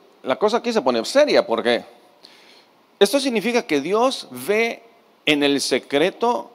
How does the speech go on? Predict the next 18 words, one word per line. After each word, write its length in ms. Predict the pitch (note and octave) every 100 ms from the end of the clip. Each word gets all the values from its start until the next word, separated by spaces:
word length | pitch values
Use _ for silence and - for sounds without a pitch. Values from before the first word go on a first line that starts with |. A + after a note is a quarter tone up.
| _
cuando 280 | A2+ A2+ G#2+
nosotros 600 | G#2+ G#2 - D#3 F3 E3
lo 80 | B2+
estamos 340 | - D3 C#3+
buscando 460 | A2+ G2+ C3 A#2 F2+
a 80 | C#3+
Él 160 | C#4
en 100 | G3+
lo 80 | A#2
secreto, 600 | - - G2 E2 C3+ F#3+ - - _ _ _ _ _ _ _ _ _ _ _ _ _ _ -
pero 200 | B2+ C3
Dios 240 | E3 F#3
también 400 | F3 D3+ E3 D#3
ve 200 | D#3+ F3
en 100 | D#3
el 120 | C3+ B2
secreto 680 | A#2+ A2 D3+ F3+ - A#2 - - _ _ _ _ _ _ _
cuando 480 | B2 A#2+ A#2+ A#2